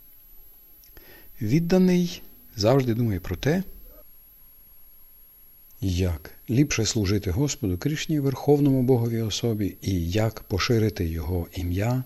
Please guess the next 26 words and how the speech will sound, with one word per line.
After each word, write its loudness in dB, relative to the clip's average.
славу 0
та -4
знання -2
про -4
Його -4
якості -6
всім -4
світом. -8
Той, 6
хто -4
є 4
Нітя 2
Сіда, 0
не 4
має 4
іншого 2
діла, 0
крім 0
як, -4
відповідно 0
до -4
своїх -6
можливостей, 0
поширювати -2
всім -4
світом -2